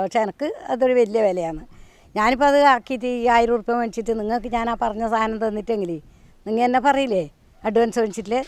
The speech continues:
അത് വ-, എനിക്ക് അതൊന്നും അറിയണ്ടെന്ന് പറയില്ലേ?" പറയും. അതുകൊണ്ട് അത് ശരിയല്ല പറഞ്ഞു. അങ്ങനെയല്ല, നമുക്ക്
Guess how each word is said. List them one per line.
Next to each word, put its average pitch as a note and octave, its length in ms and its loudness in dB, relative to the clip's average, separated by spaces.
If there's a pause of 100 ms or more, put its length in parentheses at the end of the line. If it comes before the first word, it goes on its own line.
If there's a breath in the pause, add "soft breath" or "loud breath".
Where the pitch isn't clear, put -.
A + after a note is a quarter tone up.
(120)
അത് G3+ 160 2
വ-, G3 180 0
എനിക്ക് G#3 240 -4
അതൊന്നും A3 300 -2
അറിയണ്ടെന്ന് G#3 500 -2
പറയില്ലേ?" G3 380 -4
പറയും. D3+ 200 -18 (480 soft breath)
അതുകൊണ്ട് G#3+ 240 -2
അത് G3+ 220 2 (240)
ശരിയല്ല G#3+ 340 0 (100)
പറഞ്ഞു. D#3 200 -12 (300 soft breath)
അങ്ങനെയല്ല, D4 480 2 (260)
നമുക്ക് A#3 320 -2